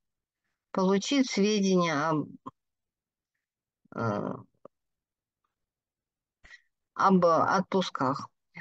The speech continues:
Но кроме этого, и в одном, и в другом разделе, и кадры, и зарплата, у нас с вами есть вот такая возможность.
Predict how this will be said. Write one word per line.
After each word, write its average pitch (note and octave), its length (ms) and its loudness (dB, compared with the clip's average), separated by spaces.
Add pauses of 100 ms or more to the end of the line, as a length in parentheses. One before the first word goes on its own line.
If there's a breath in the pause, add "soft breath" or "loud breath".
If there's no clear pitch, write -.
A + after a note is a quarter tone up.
(280 loud breath)
Но G#3 560 4 (360)
кроме A3+ 640 2
этого, B3 460 2 (800)
и B3 120 -2
в A#3 60 0
одном, G#3 380 0
и F#3+ 140 -2
в G3 60 0
другом F#3 380 0
разделе, F#3+ 600 -2
и G3 60 -4
кадры, F3 420 -2
и E3+ 200 -4
зарплата, G3 720 0 (460 loud breath)
у F3+ 100 -4
нас B3 280 0
с - 100 -10
вами A3 300 2
есть G3 400 0
вот F#3+ 160 -2
такая F3+ 400 -2
возможность. G#3+ 1120 0